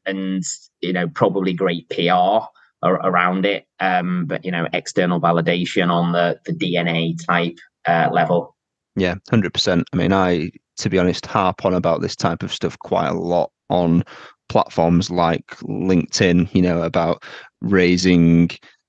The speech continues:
Speaker 2: brand awareness of, you know, obviously there's external benefits, right, of you being a well-known figure. So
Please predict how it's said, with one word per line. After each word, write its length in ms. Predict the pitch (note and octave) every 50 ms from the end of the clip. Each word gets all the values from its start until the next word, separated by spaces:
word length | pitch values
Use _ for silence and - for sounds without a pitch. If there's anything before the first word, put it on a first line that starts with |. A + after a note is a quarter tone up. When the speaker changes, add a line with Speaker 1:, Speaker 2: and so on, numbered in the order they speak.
| _ -
Speaker 2:
brand 460 | - - G#2+ F#2+ F2+ F2+ F2 F2 E2
awareness 840 | E2 E2 F2+ E2+ E2 E2+ E2 E2+ E2 D#2 B1+ - - - - - - -
of, 500 | D2 E2 E2 E2+ D#2 D2 - - - - _ _ _ _ _ _ _
you 100 | - G2
know, 180 | F2+ D2+ C#2+ - -
obviously 260 | F#2+ F2+ G2 - G2+
there's 160 | F#2+ F#2+ F2+
external 520 | G2 F2 - - - A#2+ A2 G2+ F2+ F2 E2+
benefits, 540 | - F2+ E2+ D#2+ D#2+ - F#2 - - -
right, 200 | - E2+ E2+ D#2+
of 160 | - E2+ - -
you 160 | E2+ F2 E2+
being 300 | - E2+ E2+ E2+ E2 D#2
a 60 | E2+
well-known 540 | E2 F2+ E2+ E2 E2+ E2 E2 E2 E2 D#2 D2+
figure. 440 | - - - F2 D2+ - C2+ - -
So 320 | - - - F2 E2+ D#2